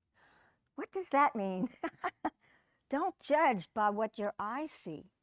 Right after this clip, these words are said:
Well, that's usually what we use to judge, isn't it? Something comes at us and we see it with our eyes and we immediately start making judgments. God says that's not a smart way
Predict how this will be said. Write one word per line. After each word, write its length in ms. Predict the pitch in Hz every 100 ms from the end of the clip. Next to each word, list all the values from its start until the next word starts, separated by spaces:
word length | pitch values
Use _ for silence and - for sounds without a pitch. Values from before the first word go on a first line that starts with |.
| _ _ _ _ _
Well, 220 | 226 254 254
that's 340 | 320 359 -
usually 280 | 311 285 277
what 180 | 285 269
we 100 | 269
use 280 | 277 294 -
to 100 | 320
judge, 420 | 359 453 370 -
isn't 280 | 285 269 220
it? 240 | 151 - _ _ _ _ _ _ _ _ _
Something 400 | - 233 - 226
comes 300 | - 254 226 -
at 180 | 233 247
us 240 | 330 - -
and 180 | 190 185
we 140 | 185
see 360 | - - 254 269
it 140 | 370 _ -
with 180 | 185
our 180 | 175 175 -
eyes 500 | 190 226 302 320 - _ _ -
and 120 | 185
we 180 | 185 180
immediately 640 | 190 202 240 320 320 - 214
start 320 | - 214 202
making 360 | 208 185 185 175
judgments. 580 | 190 190 - - _ - _ _ _ _ _ _ -
God 240 | 240 330
says 340 | 294 415 339 - _ _ -
that's 260 | 254 -
not 220 | 269 294 - 220
a 60 |
smart 420 | - 226 233 247 -
way 440 | 190 190 165 -